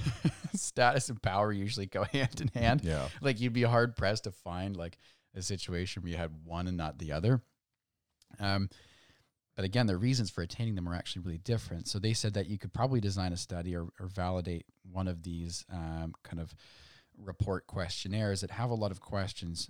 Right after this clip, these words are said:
Speaker 1: that juxtapose power and status with hypothetical situations.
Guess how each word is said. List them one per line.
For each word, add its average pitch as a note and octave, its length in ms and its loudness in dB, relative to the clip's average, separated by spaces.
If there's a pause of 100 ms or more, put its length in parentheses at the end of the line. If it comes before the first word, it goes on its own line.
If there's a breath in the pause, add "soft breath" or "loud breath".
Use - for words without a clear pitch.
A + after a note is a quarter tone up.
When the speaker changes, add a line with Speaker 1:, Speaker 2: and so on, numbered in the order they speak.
(120)
Speaker 1:
that F2+ 220 -6 (120)
juxtapose F2+ 800 -6
power F2 560 -2 (260)
and E2+ 160 -8
status E2+ 640 -4
with F2 300 -6 (380)
hypothetical F2 880 -2
situations. - 880 -2